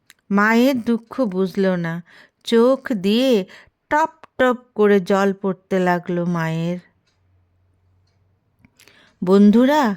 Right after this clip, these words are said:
হৈ হৈ করে উঠল। "মাসি, তুমি কাঁদছ কেন? মিষ্টিটা খাও, দেখবে বউ তোমার এতই যত্ন করবে, তুমি সারা দিন 'রাধাপ্রিয়া, রাধাপ্রিয়া' করবে।" দুঃখের মধ্যেও মা হেসে ফেলল।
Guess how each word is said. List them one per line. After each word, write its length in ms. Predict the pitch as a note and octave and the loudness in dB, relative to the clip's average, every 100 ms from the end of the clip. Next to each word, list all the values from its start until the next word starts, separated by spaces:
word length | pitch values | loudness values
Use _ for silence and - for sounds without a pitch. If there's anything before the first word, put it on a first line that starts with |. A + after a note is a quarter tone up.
| - | -4
হৈ 180 | F#3+ G#3 | 2 4
হৈ 240 | G3 C4 E4+ | 4 2 0
করে 300 | C4+ A#3 F#3+ | 0 2 2
উঠল। 460 | E3+ - D#3 D#3+ E3+ _ _ _ - - _ | -2 -6 -8 -8 -10 _ _ _ -20 -20 _
"মাসি, 520 | D#3 D#3 D#3+ B3 C#4+ A4 - _ - | -4 -2 -2 -2 -2 -4 -10 _ 0
তুমি 200 | G#3+ G#3+ | 2 2
কাঁদছ 400 | G3+ A3+ - E4+ | 0 -4 -4 -2
কেন? 300 | D#4+ C#4+ G#3 D3+ - - _ | 0 2 2 0 -8 -18 _
মিষ্টিটা 580 | F3 G3+ A#3 - C#4+ D#4+ | -2 0 0 -4 -4 -4
খাও, 460 | D#4 - B3 E3 C3 - - - | -4 -2 0 0 -2 -8 -16 -2
দেখবে 640 | F3 B3 B3+ A#3+ G#3+ D3+ - - - | 2 2 2 0 0 -2 -8 -18 -12
বউ 340 | E3 G3 B3 D4+ | -2 2 2 2
তোমার 360 | - D4 C#4+ - | -2 -2 0 -2
এতই 400 | F#3+ G3+ D#4 F4+ | -4 -4 -2 -2
যত্ন 480 | C4 B3+ A#3+ B3 A#3+ | 0 -2 0 0 2
করবে, 460 | A#3 G#3+ F#3+ F3 | 2 0 0 -2
তুমি 280 | E3+ G3+ G3+ | -2 -2 -2
সারা 460 | F#3+ A3+ C#4 F#4 F4 | -2 -4 -2 0 -2
দিন 420 | A3+ G3 F#3 E3+ | -2 0 0 -2
'রাধাপ্রিয়া, 1000 | E3+ G3 C#4 F4 - - B3+ A3+ G3 F3 | -2 -4 -2 -4 -6 -6 0 2 2 0
রাধাপ্রিয়া' 760 | G3 A#3 D#4 D#4 - G#3+ F#3 | -2 0 -2 -4 -2 0 0
করবে।" 500 | E3+ E3 D#3+ E3 D3+ E3 _ _ _ _ _ _ _ - - _ | -2 -6 -6 -8 -8 -10 _ _ _ _ _ _ _ -20 -20 _
দুঃখের 540 | F#3+ C4+ D4+ - E4+ D#4+ | -2 0 -2 -2 0 4
মধ্যেও 520 | C4 B3+ A3+ C4 C#4+ | 4 4 2 2 2
মা 220 | C4 A#3 | 4 2
হেসে 400 | A#3 G3+ G#3 A3 | 0 0 -2 -4
ফেলল। 500 | G3+ G3 F3+ E3+ E3+ | -2 -2 -2 -4 -6